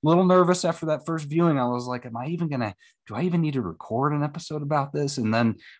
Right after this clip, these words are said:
when I watched it the second time, I was like, "I have a lot of thoughts." And so I'm really glad that you're able to piecemeal that together. You were an amazing fact checker too. You got so many call outs and Easter eggs that I missed.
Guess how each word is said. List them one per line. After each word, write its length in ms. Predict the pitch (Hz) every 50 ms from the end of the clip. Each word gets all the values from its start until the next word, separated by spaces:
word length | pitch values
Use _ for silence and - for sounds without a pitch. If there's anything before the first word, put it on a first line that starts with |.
| _
when 160 | - 117 117 117
I 180 | 110 110 110
watched 360 | 98 107 113 104 98 - -
it 60 | 117 98
the 80 | 95
second 300 | - - 107 95 - 95
time, 200 | 95 104 98 95
I 60 | 95
was 140 | 95 92 92
like, 240 | 98 90 85 - - -
"I 120 | 107 104
have 140 | 104 95 95
a 40 | 92
lot 200 | 87 85 82 82
of 100 | 80 -
thoughts." 340 | - - - - - - -
And 160 | 101 98 92
so 120 | - 110
I'm 180 | 104 110 110 110
really 220 | 113 107 104 101
glad 300 | 95 101 101 98 101 98
that 120 | 101 101 101
you're 120 | 104 104
able 180 | 104 101 101 92
to 60 | 92
piecemeal 460 | - - - 117 - - - 113 110
that 140 | 110 107 104
together. 460 | - - 117 127 135 139 151 139 139 - - - -
You 140 | - 147 180
were 300 | 185 180 170 151 135 127
an 80 | 127 127
amazing 420 | 123 127 131 143 147 143 156 143 131
fact 380 | - 139 127 123 120 - -
checker 280 | - - 95 - - 98
too. 200 | - - - 117
You 120 | 104 107
got 200 | 107 120 104 -
so 360 | - - - - 151 147 151
many 200 | 147 143 139 131
call 320 | 123 - - 127 120 123 123
outs 200 | 120 120 - -
and 140 | 110 110 113
Easter 280 | 113 - - 110 107 110
eggs 160 | 110 107 101
that 120 | 101 90
I 140 | 92 98 104
missed. 440 | 98 98 98 95 92 - - -